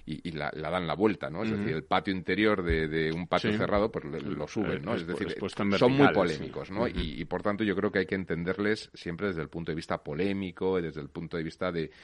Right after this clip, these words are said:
Speaker 1: de provocar pensar a la gente, ¿no?
Speaker 2: Ujú.
Speaker 1: Pero claro, ellos decían,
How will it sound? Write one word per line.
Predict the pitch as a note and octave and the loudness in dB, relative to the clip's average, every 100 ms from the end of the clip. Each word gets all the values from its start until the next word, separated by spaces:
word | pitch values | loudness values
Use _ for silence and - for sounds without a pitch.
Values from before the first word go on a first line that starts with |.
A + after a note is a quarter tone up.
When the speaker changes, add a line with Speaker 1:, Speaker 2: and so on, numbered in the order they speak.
| - _ | -20 _
Speaker 1:
de | - D#2+ | -8 -6
provocar | D#2+ D#2+ - F#2+ | -4 -2 -2 -2
pensar | F#2 D#2 - E2+ | -2 -2 0 0
a | |
la | D2 | -2
gente, | - - F#2+ F2 | -6 -2 -2 0
¿no? | A2 | -4
Speaker 2:
Ujú. | B2+ - - | -6 -14 -18
Speaker 1:
Pero | - F#2 | -6 2
claro, | A2 | 6
ellos | G#2+ A2 | 6 6
decían, | G2+ - F#2 D#2+ | 2 2 2 2